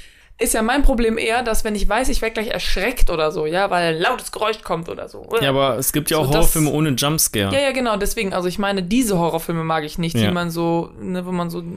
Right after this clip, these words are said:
Speaker 1: so Jumpscares. Midsommar hab ich ja auch gesehen,
Speaker 2: Ja.
Speaker 1: das ist auch ein Horrorfilm, so,
Speaker 2: Ja.
Speaker 1: ne? Und, ähm, ja, so Jumpscares und so kann ich halt gar nicht ab, weil mein Körper, ne, geht dann in so einen Stressmodus und dann fang ich quasi fast an zu weinen.
Speaker 2: Mhm.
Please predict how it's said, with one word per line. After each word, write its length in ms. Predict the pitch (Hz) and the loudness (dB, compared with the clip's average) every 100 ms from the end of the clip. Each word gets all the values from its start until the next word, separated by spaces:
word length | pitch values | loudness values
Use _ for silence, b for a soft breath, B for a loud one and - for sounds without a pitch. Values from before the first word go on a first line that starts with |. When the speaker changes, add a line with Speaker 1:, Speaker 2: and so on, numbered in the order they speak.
| - | -12
Speaker 1:
so 120 | 180 | -10
Jumpscares. 420 | 165 185 196 185 B B - | -4 -4 -4 -8 B B -2
Midsommar 540 | 208 233 262 262 262 | -2 0 -2 0 -2
hab 80 | 247 | 0
ich 100 | - | 2
ja 80 | 240 | 2
auch 160 | 285 | 2
gesehen, 480 | - 185 170 170 202 120 | 0 0 0 0 -2 0
Speaker 2:
Ja. 120 | 107 | 0
Speaker 1:
das 80 | - | 0
ist 80 | - | 0
auch 180 | 165 170 | -2 -2
ein 80 | |
Horrorfilm, 560 | 160 131 139 - - - | -2 -2 -4 -6 -6 -4
so, 100 | 117 | -2
Speaker 2:
Ja. 100 | 104 - 196 | -2 -6 -8
Speaker 1:
ne? 200 | 202 226 B B B B B | -8 -8 B B B B B
Und, 480 | - 196 190 180 - | 0 2 2 -2 -2
ähm, 540 | 180 180 175 170 170 170 - - | 0 0 0 -2 -4 -6 -12 -12
ja, 140 | - 180 | -6 -6
so 120 | 175 | -4
Jumpscares 540 | 170 202 214 - 196 | -4 -2 -4 -4 -4
und 100 | 208 | -4
so 100 | 196 | -6
kann 180 | 196 196 | -6 -6
ich 80 | 185 | -4
halt 160 | 175 175 | -4 -2
gar 160 | 180 | -2
nicht 180 | 220 220 | -2 -4
ab, 140 | - | -4
weil 80 | 202 | -4
mein 180 | 185 180 | -4 -4
Körper, 340 | 196 190 185 214 | -6 -2 -2 -2
ne, 260 | 202 233 233 | -4 -4 -4
geht 160 | 214 202 | -4 -4
dann 140 | 190 | -4
in 100 | 190 | -4
so 120 | 185 | -4
einen 100 | 185 | -4
Stressmodus 800 | - - 214 - 226 233 254 - | -6 -4 -4 -2 0 0 -2 -4
und 120 | 196 | -4
dann 140 | 185 180 | -4 -4
fang 140 | 190 | -8
ich 180 | 185 - | -8 -8
quasi 260 | 190 185 | -6 -6
fast 240 | 180 185 - | -10 -10 -8
an 140 | 180 | -8
zu 160 | - 175 | -6 -4
weinen. 380 | 170 202 247 - | -2 -2 -4 0
Speaker 2:
Mhm. 280 | 127 135 | 0 0